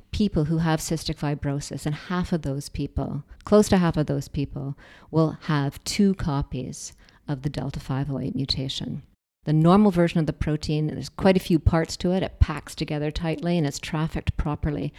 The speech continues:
to the cell surface. But that's not true for Delta five oh eight. It doesn't pack properly, and only a limited amount of it will get to the sur-, surface,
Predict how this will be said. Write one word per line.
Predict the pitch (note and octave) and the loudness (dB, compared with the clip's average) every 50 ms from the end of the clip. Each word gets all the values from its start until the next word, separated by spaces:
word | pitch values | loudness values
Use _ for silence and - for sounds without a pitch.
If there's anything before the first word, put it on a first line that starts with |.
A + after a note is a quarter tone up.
| - - - | -16 -12 -8
to | - - | -4 -4
the | D3+ | -4
cell | D3+ - - D3+ D#3 | -4 -4 -4 -6 -6
surface. | C#3+ - - D3 D3 - - - - - | -6 -6 -6 -8 -8 -8 -8 -10 -12 -8
But | - - D3+ | -8 -6 -4
that's | - E3 E3 D#3 - - | 0 2 2 2 0 0
not | - F3 E3+ E3 - | 0 2 2 2 0
true | - - - D3 D3 C#3+ D3 D3+ - - - - - _ _ | 0 0 2 2 4 2 2 0 -4 -8 -14 -20 -20 _ _
for | - D#3 | -2 -2
Delta | D3 - D3+ C#3+ C#3+ - D#3 | 0 0 -2 -2 -4 -4 -6
five | - - D3+ C#3+ C#3 C#3+ C#3+ | -8 -6 -4 -4 -4 -4 -4
oh | C#3 | -4
eight. | C#3 C3+ - - - - - - - _ _ - - _ _ _ _ _ _ _ _ _ _ - | -4 -6 -8 -10 -14 -16 -18 -20 -20 _ _ -20 -20 _ _ _ _ _ _ _ _ _ _ -8
It | - D3+ D3 - - - | -6 -6 -6 -6 -6 -4
doesn't | F3+ F3 F3 E3+ E3+ - - | -4 -2 -2 -2 -4 0 2
pack | - - F3 C#3+ - - - - | 2 2 2 0 -6 -4 -4 -4
properly, | - D#3+ C#3+ C3+ - - D3 C#3 C#3 C#3 D3 D3+ D#3+ E3+ - - | -2 -4 -4 -4 -4 -4 -4 -4 -4 -4 -4 -6 -8 -8 -8 -4
and | D3 C#3+ C#3+ - | -2 -2 0 0
only | - F3 F3 F3 F3 D#3+ | 2 2 4 4 2 2
a | D3 | 0
limited | D3 D3+ D3+ E3 F3 F3+ F3 D3+ D#3 C#3 | 0 0 4 6 8 8 8 6 6 2
amount | C#3+ C#3 C#3+ C#3+ C#3 D3 D3+ | 0 0 0 0 0 -2 -2
of | D3 - | -4 -6
it | C#3 C#3 - - | -8 -10 -8 -6
will | D3+ D3 | -6 -6
get | C3+ - D3 - - - | -4 -4 -6 -8 -8 -8
to | D#3+ | -8
the | - D3 | -6 -6
sur-, | C3 - - - - - - - | -6 -6 -6 -6 -6 -8 -8 -8
surface, | - - - E3 C#3+ - - - - - - - - | -8 -6 -4 -2 -2 -4 -4 -8 -12 -12 -12 -14 -16